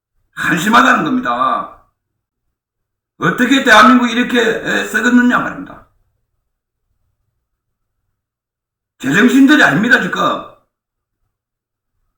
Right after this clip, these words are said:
나라가 바로 서려면은 지금 비상계엄령을 선포를 하든지, 비상사태 선포를 하든지 해서 완전히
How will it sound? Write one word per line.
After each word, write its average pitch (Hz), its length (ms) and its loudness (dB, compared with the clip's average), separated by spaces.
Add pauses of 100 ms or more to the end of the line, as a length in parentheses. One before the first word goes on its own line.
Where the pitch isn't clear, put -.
(2750)
나라가 170 1000 4
바로 160 260 0
서려면은 175 1000 0 (360)
지금 180 340 -2
비상계엄령을 185 800 0
선포를 185 320 -2
하든지, 202 680 -2 (540)
비상사태 202 640 0
선포를 196 400 0
하든지 208 300 0
해서 - 680 -2 (600)
완전히 254 840 4